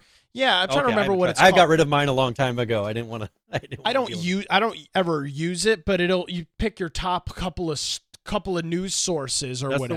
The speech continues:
Speaker 1: whatever,
Speaker 2: do
Speaker 1: and
Speaker 2: it,
Speaker 1: you
Speaker 2: yeah.
Speaker 1: say, like, "Hey, you know, it's pa-," you can make a part of, like, a morning routine, and it'll tell you the weather and all this other stuff, and then it'll get, "Oh, top story at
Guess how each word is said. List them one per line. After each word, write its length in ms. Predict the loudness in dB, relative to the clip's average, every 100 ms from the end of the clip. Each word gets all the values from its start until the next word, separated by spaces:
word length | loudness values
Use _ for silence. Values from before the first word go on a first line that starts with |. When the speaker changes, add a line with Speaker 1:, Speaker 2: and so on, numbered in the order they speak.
| -4 -2
Speaker 1:
whatever, 80 |
Speaker 2:
do 60 | -2
Speaker 1:
and 100 | -2
Speaker 2:
it, 40 | 0
Speaker 1:
you 60 |
Speaker 2:
yeah. 80 | 0
Speaker 1:
say, 180 | 0 -2
like, 160 | -2
"Hey, 160 | 0 0
you 160 | -2 -8
know, 100 | -10
it's 180 | -12 -8
pa-," 140 | -8
you 80 | -6
can 80 | -4
make 140 | -4
a 20 | -4
part 180 | -4
of, 40 | -4
like, 100 | -4
a 40 |
morning 340 | -6 -6 -6 -4
routine, 680 | -4 -4 -6 -6 -12 -16
and 160 | -10 -6
it'll 140 | -6
tell 120 | -4 -4
you 80 | -2
the 60 |
weather 580 | -2 -2 0 0 0 0
and 60 | -2
all 140 | -2
this 160 | 0 -2
other 220 | -2 -4
stuff, 500 | -4 -4 -4 -6 -8
and 160 | -10
then 80 | -8
it'll 220 | -6 -6
get, 220 | -6 -8 -4
"Oh, 160 | -6
top 280 | -4 -6 -4
story 420 | -6 -4 -4 -2
at 320 | -2 -4 -6